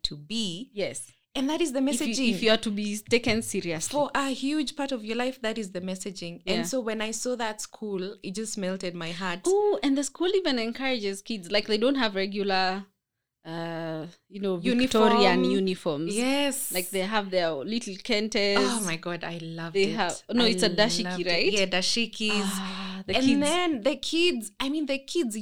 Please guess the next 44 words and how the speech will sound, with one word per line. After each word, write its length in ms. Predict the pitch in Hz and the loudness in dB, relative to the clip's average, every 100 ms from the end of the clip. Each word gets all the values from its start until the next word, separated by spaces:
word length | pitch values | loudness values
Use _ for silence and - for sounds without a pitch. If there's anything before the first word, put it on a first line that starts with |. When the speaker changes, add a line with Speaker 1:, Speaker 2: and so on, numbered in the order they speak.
| 226 | -2
Speaker 1:
young 240 | 302 311 320 | -2 -2 -4
kids, 340 | 294 233 196 | -4 -6 -6
kids 380 | - 320 254 - | -4 -2 -2 -4
around 400 | 233 233 254 262 | -8 -6 -4 -4
seven, 340 | - 233 240 226 | -4 -8 -6 -6
eight, 280 | 220 - - | -6 -8 -12
ten, 460 | - 214 185 202 269 214 | -6 -6 -4 -8 -8 -4
Speaker 2:
Yeah. 200 | 180 156 196 | -2 -4 -6
Speaker 1:
talking 260 | 269 277 254 202 | -6 -2 -4 -2
about, 380 | 220 220 226 - | -4 -4 -8 -10
you 160 | 220 | -6
know, 180 | 233 240 240 | -4 -4 -4
"When 200 | 214 214 | -6 -8
I 60 | |
came 240 | 208 233 233 | -8 -8 -8
to 100 | 226 | -8
this 180 | 220 214 | -8 -8
school, 380 | - 285 285 240 | -8 -6 -2 -2
I 60 | |
was 160 | 202 202 | -4 -4
not 220 | 220 220 | -8 -8
proud 180 | 220 196 | -10 -8
of 140 | 185 | -8
myself. 500 | 175 185 - 254 254 | -10 -10 -8 -8 -6
I 60 | 214 | -8
wouldn't 420 | 214 214 214 - | -8 -6 -6 -6
use 200 | 202 185 180 | -6 -6 -8
my 60 | 175 208 | -6 -6
cultural 480 | 196 196 180 175 175 214 | -6 -8 -10 -10 -8 -6
name. 300 | 254 262 254 - _ - | -4 -2 -4 -8 _ -10
Speaker 2:
Yeah. 140 | 180 214 | -4 -2
Speaker 1:
But 60 | 226 | 0
now 180 | 254 | 0
I 80 | 247 202 190 226 | 0 -2 -4 -4
use 120 | 226 | -4
it 160 | 220 - | -6 -6
so 100 | 233 | -6
proudly. 760 | 226 - 208 226 185 175 156 185 | -6 -6 -4 -4 -6 -6 -8 -6
Speaker 2:
Yeah. 220 | 196 180 175 170 | -2 0 0 0
Speaker 1:
I 40 | 180 | 0
am 120 | 196 | -2
Ochieng 580 | 190 190 - 247 226 196 - | -4 -4 -4 -2 -4 -4 -6
and 140 | 180 | -6
I 120 | 170 | -8